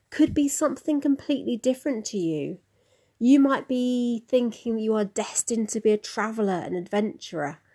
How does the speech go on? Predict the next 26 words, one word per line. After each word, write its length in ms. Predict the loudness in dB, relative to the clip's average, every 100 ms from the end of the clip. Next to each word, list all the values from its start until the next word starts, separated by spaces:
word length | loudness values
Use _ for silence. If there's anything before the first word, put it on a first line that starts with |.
| _ _ _ _ _
whereas 460 | 8 8 8 6 4
someone 440 | 4 4 4 4
else 400 | 4 2 -2 -6
might 300 | -4 -4 -2
want 320 | 0 0 -4 -4
to 180 | 0 4
live 240 | 6 4
a 60 | 2
cosy 520 | -2 4 4 4 2
life 360 | 2 2 0 -2
in 80 |
a 60 | 2
lovely 420 | 2 0 0 -2
home. 560 | 0 0 2 2 -2 -8 _ _ _ _ _ _ _ _ _ _ _
Somebody 500 | 0 4 6 6 6
else 260 | 6 2 -2
might 140 | -2
want 200 | -2 -4
to 80 | -2
completely 560 | -2 -2 -6 -4 -6
change 560 | -8 -4 0 0 -2 -2
their 240 | 0 0
dietary 1040 | 0 -2 0 -2 -2 -4 0 2 0 -2 _ _
way 240 | -2 0
of 140 | 0 0
being. 400 | -2 0 -2